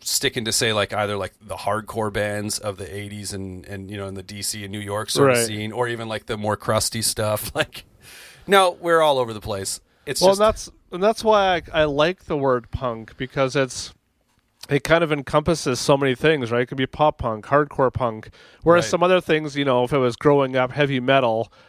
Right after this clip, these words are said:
Speaker 1: <laughs>
Speaker 2: like, to me that, like, I, even though I know there's a lot of subgenres of metal,
Speaker 1: Yeah.
Speaker 2: I don't know, it seems like right away it's just like, oh, Metallica or whatever, right?
Speaker 1: Sure.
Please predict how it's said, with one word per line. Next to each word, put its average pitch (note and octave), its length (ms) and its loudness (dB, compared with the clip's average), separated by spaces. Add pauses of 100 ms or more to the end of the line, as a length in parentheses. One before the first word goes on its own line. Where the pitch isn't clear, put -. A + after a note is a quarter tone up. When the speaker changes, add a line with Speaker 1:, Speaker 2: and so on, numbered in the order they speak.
Speaker 1:
<laughs> E3+ 240 -4
Speaker 2:
like, - 320 2
to F#3 140 4
me G3+ 260 2
that, F3+ 260 2
like, C#3+ 460 -2
I, E3+ 80 -6 (100)
even F3+ 260 2
though E3+ 140 6
I D#3 80 4
know D3+ 140 2
there's D3+ 180 2
a C#3+ 40 -2
lot C#3 260 4
of C#3 80 0
subgenres C#3 680 0
of B2 120 -4
metal, A#2+ 500 0 (380)
Speaker 1:
Yeah. A#2 280 0
Speaker 2:
I - 80 4
don't D3+ 120 6
know, C3+ 120 6
it C3+ 160 2
seems D#3+ 300 0
like D3+ 180 2
right D3+ 200 4
away C3+ 500 2
it's B2 160 -6
just - 280 -4
like, A#2+ 400 0
oh, C#3+ 180 4
Metallica B2 840 0
or A#2+ 220 2
whatever, B2+ 380 2
right? A#2+ 240 4
Speaker 1:
Sure. G2+ 280 -6